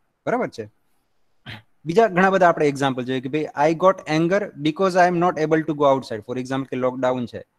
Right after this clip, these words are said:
બરાબર છે? તો આ એક જો real incident share કરું ફરી વખત કે ભાઈ આ રીતનો કોઈ session ચાલતો હતો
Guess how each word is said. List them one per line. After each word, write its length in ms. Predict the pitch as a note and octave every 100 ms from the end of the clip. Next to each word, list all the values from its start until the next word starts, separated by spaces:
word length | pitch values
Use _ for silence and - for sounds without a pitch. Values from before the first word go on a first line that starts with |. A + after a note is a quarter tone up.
| _ _ _
બરાબર 240 | G3 F3+ A2
છે? 60 | G#2+ _ _ _ _ -
તો 80 | E3+
આ 160 | - E3+
એક 100 | E3
જો 100 | F#3
real 200 | E3 E3
incident 360 | C#3+ C#3 C3+ B2
share 160 | B2 A#2 A#2
કરું 140 | A2
ફરી 160 | A#2 A2
વખત 220 | G#2 A2+ -
કે 80 |
ભાઈ 160 | B2 C3
આ 120 | C3 B2+
રીતનો 180 | C#3
કોઈ 180 | C3+ C3+
session 260 | C3+ C3 C#3+
ચાલતો 340 | B2+ A2+ G#2+
હતો 100 | G2+